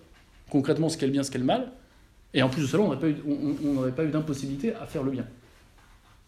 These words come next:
sans un secours spécial de Dieu. Voyez ? Donc vous voyez bien que cet état de nature pure, il a beau être abstrait, il se justifie tout à fait pour, euh, pour comprendre la nature des dons qui avaient été faits au commencement, avant le péché,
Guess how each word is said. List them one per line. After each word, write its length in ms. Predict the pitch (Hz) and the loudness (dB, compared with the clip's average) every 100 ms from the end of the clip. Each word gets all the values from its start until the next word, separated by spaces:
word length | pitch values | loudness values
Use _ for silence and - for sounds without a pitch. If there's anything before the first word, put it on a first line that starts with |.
| - | -6
sans 180 | - 135 | 0 0
un 40 | |
secours 280 | - 127 - | 0 -4 -4
spécial 340 | - 123 135 | -2 -2 -2
de 80 | 131 | -2
Dieu. 160 | 113 - - - - - - - - - - - - - - - _ _ - - | -4 -8 -16 -20 -20 -20 -20 -20 -20 -20 -20 -20 -20 -20 -20 -20 _ _ -20 -12
Voyez ? 160 | 107 | -10
Donc 160 | - - | -10 -8
vous 80 | 110 | -6
voyez 180 | 104 107 | -4 0
bien 280 | 147 139 - - - - | 2 0 -4 -14 -20 -12
que 80 | - | -10
cet 240 | - 123 | -6 -2
état 180 | 131 131 | 0 2
de 60 | 127 | 4
nature 280 | 127 131 131 | 2 2 0
pure, 200 | 208 165 | 2 4
il 100 | 127 | 2
a 60 | |
beau 140 | 139 139 | 2 0
être 140 | - | -2
abstrait, 380 | 143 131 - 196 | -6 -6 2 2
il 100 | 214 | 2
se 100 | - | -2
justifie 360 | 127 127 139 151 | -2 -2 -4 -2
tout 120 | 165 | 0
à 80 | 151 | 0
fait 180 | 165 202 - - - - - - - - | 2 -2 -6 -18 -20 -20 -20 -20 -20 -4
pour, 220 | 135 123 | -2 0
euh, 300 | 113 104 101 98 - - - _ - - - | -2 -4 -6 -8 -14 -20 -20 _ -20 -16 -8
pour 160 | - | 0
comprendre 580 | 185 180 - 220 127 101 - - - - - - - | 4 4 4 2 2 -2 -10 -20 -20 -20 -20 -14 2
la 60 | 127 | 8
nature 360 | 180 180 214 | 8 8 4
des 120 | 160 | 6
dons 220 | 160 175 - - - - | 4 4 0 -4 -14 0
qui 60 | |
avaient 140 | 135 135 | 2 4
été 140 | 147 | 2
faits 280 | 131 151 139 | 2 0 2
au 100 | 147 | -2
commencement, 600 | 120 139 127 139 160 - 147 | 2 2 2 0 0 -2 -4
avant 180 | 127 | -2
le 60 | 127 | -2
péché, 420 | 127 - 196 - | -2 0 -2 -2